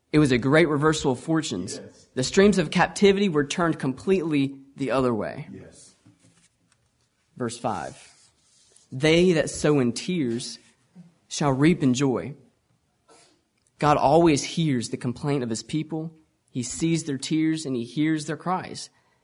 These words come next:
Speaker 1: In Exodus, he said, in chapter six,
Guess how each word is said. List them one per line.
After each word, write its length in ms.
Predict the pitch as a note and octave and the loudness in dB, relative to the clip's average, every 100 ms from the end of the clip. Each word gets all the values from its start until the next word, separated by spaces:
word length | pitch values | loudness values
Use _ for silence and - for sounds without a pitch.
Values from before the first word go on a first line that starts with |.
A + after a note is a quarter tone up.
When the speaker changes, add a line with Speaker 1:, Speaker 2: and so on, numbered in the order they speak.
| _ _ _ _ _ _ _ _ _ - | _ _ _ _ _ _ _ _ _ -6
Speaker 1:
In 100 | B2+ | 0
Exodus, 520 | D3 E3+ B2+ A2+ C3+ | 0 0 -2 -2 -2
he 100 | C3+ | -6
said, 480 | A#2+ C3 A#2+ A#2 C3+ - _ _ - | -4 0 0 0 -4 -12 _ _ -8
in 320 | B2 G#2+ G#2 - _ _ | -4 -4 -6 -12 _ _
chapter 280 | - C#3+ B2 | -6 -6 -6
six, 580 | - D3 C3 - - | -4 -2 -2 -4 -16